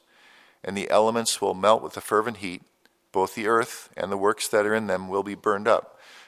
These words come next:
Now, I've already used this verse to teach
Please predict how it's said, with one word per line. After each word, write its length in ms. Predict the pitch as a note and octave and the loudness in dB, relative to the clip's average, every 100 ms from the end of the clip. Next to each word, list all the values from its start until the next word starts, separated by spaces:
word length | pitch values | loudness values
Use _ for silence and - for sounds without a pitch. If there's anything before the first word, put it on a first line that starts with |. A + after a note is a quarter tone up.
| _ | _
Now, 60 | G2 | 4
I've 160 | A#2+ | 6
already 240 | D3 C3 A#2 | 8 6 2
used 240 | A#2+ G#2 | -4 -4
this 140 | F#2+ - | -4 -2
verse 580 | G2+ F#2+ F#2+ - - - _ | 0 0 -2 -4 -6 -10 _
to 240 | - F#2+ | -8 -8
teach 500 | F#2 A2 G2+ - - | -8 -8 -6 -8 -8